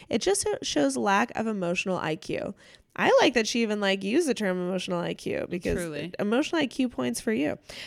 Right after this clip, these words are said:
Speaker 1: "I have been attracted to ex-boyfriends' friends before, but I would never go after them. It's just the classy thing to do. There's so many fish in the sea. Why in the hell do I have to dip in my friend's pool?"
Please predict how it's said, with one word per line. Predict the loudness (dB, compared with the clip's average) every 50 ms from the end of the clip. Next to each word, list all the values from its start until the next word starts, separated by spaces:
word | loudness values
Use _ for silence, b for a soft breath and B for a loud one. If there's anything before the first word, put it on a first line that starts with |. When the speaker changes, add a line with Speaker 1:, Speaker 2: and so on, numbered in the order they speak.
| B B B 6
Speaker 1:
"I | 6 8
have | 6 6
been | 4 4 2
attracted | 2 0 0 2 2 2 2 0 0 -2 0 0
to | 0 2 2
ex-boyfriends' | 0 0 -2 0 2 4 4 4 2 2 2 2 2 0 -2 -4 -6
friends | -4 -2 0 0 0 0 -2 -2
before, | -4 -4 -2 0 0 2 2 4 4
but | 4 4
I | 4 4
would | 4 2 0
never | -2 -4 -4 -4 -2 0 0 2 0 0
go | 0 2 2
after | 2 2 0 -2 -4 -4
them. | -2 -2 -4 -4 -4
It's | -4 -4 -4
just | -4 -4 -4 -4
the | -6
classy | -8 -6 -6 -4 -4 -4 -4 -2 -4 -4
thing | -4 -2 -4 -4 -4 -2 -4
to | -4 -4
do. | -4 -2 -4 -4 -4
There's | -4 -4 -4 -2 -2
so | 0 0 0 2
many | 2 2 0 2
fish | 0 -2 -2 -2
in | -4 -4
the | -4
sea. | -4 -2 0 0 0 2
Why | 2 2 2 2
in | 2 0
the | 0 -2
hell | -4 -4 -4 0 2 4 4 6 6 4 4 2 B B B B B B B
do | 0 2
I | 2 2
have | 2 0 0 -2 -2 -2 -4 -6
to | -4 -4 -4
dip | -4 -2 -2 -2 -2 -2 -4 -6 -6
in | -4 -4
my | -2 -4 -4
friend's | -4 -2 -2 -2 -2 -2 -4 -6 -6 -8
pool?" | -8 -6 -4 -2 -2 -2 B